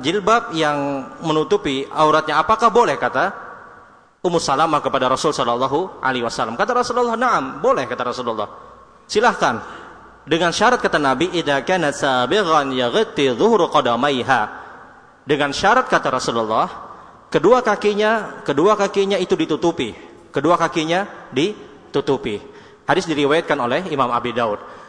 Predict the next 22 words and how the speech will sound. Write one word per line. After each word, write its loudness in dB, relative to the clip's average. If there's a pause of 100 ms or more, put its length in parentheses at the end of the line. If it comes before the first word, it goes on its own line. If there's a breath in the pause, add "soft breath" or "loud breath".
(160 loud breath)
Dari 2
dalil-dalil 2
inilah 0
maka 2
para 0
ulama 0
berpendapat -2
bahwasanya 0
kaki 0
seorang -2
perempuan -2 (1300)
termasuk -2 (480)
aurat, 2
meskipun 0
bukan 2
aurat 4
mughalladhah, 4
meskipun 0
bukan 0
aurat 2
yang -4
berat, 0